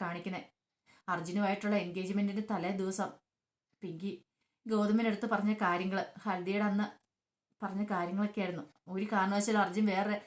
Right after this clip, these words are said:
അല്ല ഗൗതം വേറൊരു വിവാഹം കഴിക്കരുത്. ഇനി വിവാഹം കഴിക്കുക മാത്രമല്ല, ഒരു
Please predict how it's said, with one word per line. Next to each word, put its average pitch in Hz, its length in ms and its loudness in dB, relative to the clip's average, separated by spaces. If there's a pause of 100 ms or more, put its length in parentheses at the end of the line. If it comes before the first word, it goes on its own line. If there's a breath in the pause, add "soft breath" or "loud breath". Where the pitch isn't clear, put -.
(200 loud breath)
അല്ല 220 100 0
ഗൗതം 196 400 4
വേറൊരു 208 280 4
വിവാഹം 196 400 2
കഴിക്കരുത്. 180 480 -2 (320 loud breath)
ഇനി 220 320 2 (380)
വിവാഹം 247 460 4
കഴിക്കുക 226 320 2
മാത്രമല്ല, 214 640 2 (100)
ഒരു 294 120 4